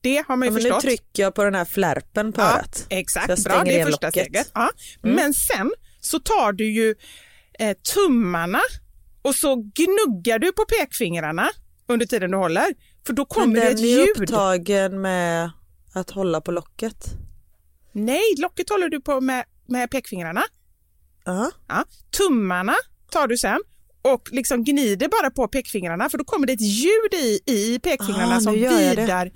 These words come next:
Speaker 1: transplanterar sig till
Speaker 2: Ah.
Speaker 1: öronen. Då hör man ingenting.
Speaker 2: Smart.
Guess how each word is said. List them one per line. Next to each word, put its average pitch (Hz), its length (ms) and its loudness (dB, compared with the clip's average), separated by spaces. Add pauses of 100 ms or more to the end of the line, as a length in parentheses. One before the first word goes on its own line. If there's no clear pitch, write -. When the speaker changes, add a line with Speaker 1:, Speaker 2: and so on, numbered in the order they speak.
(420)
Speaker 1:
transplanterar 180 840 -4
sig 277 300 -2 (480)
till 165 280 -2
Speaker 2:
Ah. 240 800 0
Speaker 1:
öronen. 160 240 -2 (760)
Då 247 60 0
hör 277 100 2
man 185 120 -4
ingenting. 175 240 -4 (320)
Speaker 2:
Smart. - 1040 -4